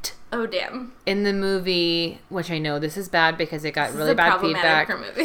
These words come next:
Speaker 1: movie. <laughs>
Speaker 2: It's a problematic movie, but he has this really amazing kiss with Emma Stone in Aloha. If you haven't seen it, please go Google it. It's amazing. It's beautiful.
Speaker 1: Don't
Speaker 2: It's
Speaker 1: watch the
Speaker 2: wonderful.
Speaker 1: movie,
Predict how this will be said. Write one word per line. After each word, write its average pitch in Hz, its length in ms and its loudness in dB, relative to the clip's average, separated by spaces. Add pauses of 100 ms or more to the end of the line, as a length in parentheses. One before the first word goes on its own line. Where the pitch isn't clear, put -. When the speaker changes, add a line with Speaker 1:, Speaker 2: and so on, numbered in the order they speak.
(220)
Speaker 1:
movie. 269 140 -6
<laughs> - 60 -
Speaker 2:
It's - 80 -6
a 196 40 -4
problematic 190 520 2
movie, 151 520 -4
but - 200 0
he 190 180 -8
has 180 160 -2
this 196 220 -6
really 170 320 0
amazing 160 400 -4
kiss 139 640 -6
with 156 180 -8
Emma 151 220 -4
Stone 147 380 -4
in 143 120 -4
Aloha. 151 680 2
If 160 160 -4
you 160 80 -6
haven't 147 340 -4
seen 151 180 -6
it, 151 120 -8
please 147 160 -8
go 160 100 -6
Google 147 300 -4
it. 139 100 -4
It's 139 140 -10
amazing. 139 300 -8
It's 135 100 -12
beautiful. 139 240 -8
Speaker 1:
Don't 262 140 4
Speaker 2:
It's 247 40 -2
Speaker 1:
watch 294 220 2
the - 60 -2
Speaker 2:
wonderful. - 300 -2
Speaker 1:
movie, - 140 -14